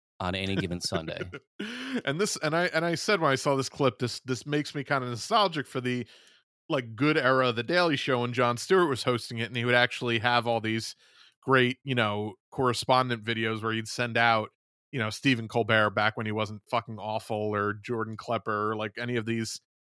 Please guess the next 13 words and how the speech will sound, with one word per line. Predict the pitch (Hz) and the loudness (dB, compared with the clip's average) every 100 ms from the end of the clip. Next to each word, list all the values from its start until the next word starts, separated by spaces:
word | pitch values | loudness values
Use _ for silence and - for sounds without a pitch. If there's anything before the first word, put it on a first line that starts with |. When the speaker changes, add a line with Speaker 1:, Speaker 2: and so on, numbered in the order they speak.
| _ - | _ -8
Speaker 2:
Hasan | 123 - 123 | -4 2 2
Minhaj, | 117 120 113 110 | 2 2 2 2
like, | 120 113 | -2 0
those | 127 113 | -2 2
guys | 127 123 | 4 4
that | 117 | 2
he | 117 | -2
had | 131 160 127 113 | 2 4 4 2
as | 107 117 | -4 -6
his | 123 110 | -6 -10
correspondents | - 123 117 - 160 156 123 113 | -6 -4 -4 -2 -2 0 -4 -6
to, | - | -8
like, | 117 113 117 | -4 -2 -4